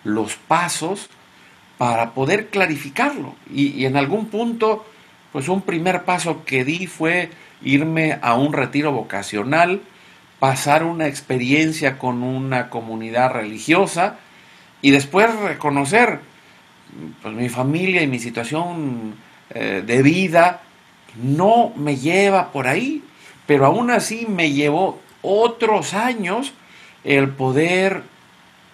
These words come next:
ir descubriendo este camino hasta que encontré a la que hoy es mi esposa, que es mi compañera de evangelización, que es, eh, pues la alegría de mi vida, ¿no? Y, y puedo decir que ha sido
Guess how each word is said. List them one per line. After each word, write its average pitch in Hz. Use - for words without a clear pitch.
ir 190
descubriendo 165
este 131
camino 160
hasta 143
que -
encontré 127
a 107
la 107
que 135
hoy 135
es 131
mi 117
esposa, 151
que 131
es 123
mi 127
compañera 117
de 110
evangelización, 110
que 127
es, -
eh, 90
pues 104
la 117
alegría 127
de 214
mi 156
vida, 247
¿no? 123
Y, 123
y 135
puedo 196
decir 190
que 147
ha 160
sido 196